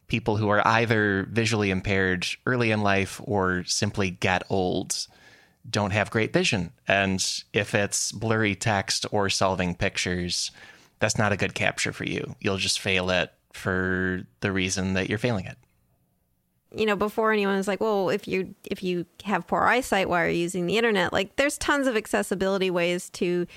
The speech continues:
Speaker 2: use the internet. Things like either text enlargers or, like, if you're, if you can't see anything, like, text to speech.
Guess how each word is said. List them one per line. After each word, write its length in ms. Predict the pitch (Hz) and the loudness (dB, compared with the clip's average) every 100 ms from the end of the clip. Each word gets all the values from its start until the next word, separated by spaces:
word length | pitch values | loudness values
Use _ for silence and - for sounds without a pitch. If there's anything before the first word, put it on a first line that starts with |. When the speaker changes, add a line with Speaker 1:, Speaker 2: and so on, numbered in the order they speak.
| - - | -16 -2
Speaker 2:
use 280 | 208 196 | 0 0
the 180 | 175 185 | 2 2
internet. 540 | 185 196 185 175 151 - _ _ _ _ _ | 2 0 0 2 0 -4 _ _ _ _ _
Things 280 | 247 214 190 | 2 2 2
like 160 | 180 | 0
either 240 | 202 175 175 | 0 0 -2
text 420 | - 277 262 - | 0 0 0 0
enlargers 960 | 254 226 214 220 208 214 208 202 202 - - | 0 2 2 2 2 0 2 0 0 -4 -2
or, 600 | 190 190 190 185 185 180 | 0 2 2 2 2 2
like, 220 | 170 175 | 2 0
if 140 | 185 - | -4 -2
you're, 240 | 175 175 - | 0 -2 -4
if 120 | - 190 | -6 -6
you 80 | |
can't 280 | 185 208 175 | -2 0 0
see 180 | - 196 | -2 -2
anything, 480 | 262 302 320 285 277 - | 0 0 -2 -2 -2 0
like, 260 | 180 175 - | -2 -2 -4
text 320 | 202 - - | -4 -4 -6
to 80 | 175 | -8
speech. 760 | - 220 196 185 - - - | -4 -2 0 -2 -4 -8 -8